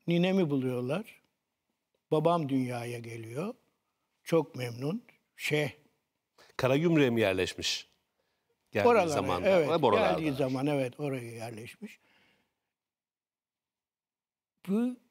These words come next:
Speaker 1: şey olunca müthiş seviniyor tabii. Ve diyor ki, "Ben oğlum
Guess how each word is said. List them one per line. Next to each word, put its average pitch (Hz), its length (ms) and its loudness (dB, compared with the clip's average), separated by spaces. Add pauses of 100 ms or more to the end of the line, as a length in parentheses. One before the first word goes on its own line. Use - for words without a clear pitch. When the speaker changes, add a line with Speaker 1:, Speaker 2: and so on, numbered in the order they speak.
(960)
Speaker 1:
şey 208 340 0
olunca 226 640 2 (1120)
müthiş 175 340 2
seviniyor 143 560 0
tabii. 147 520 -6 (800)
Ve 165 300 2
diyor 196 280 2
ki, 190 260 0
"Ben 165 360 0 (1300)
oğlum 151 500 2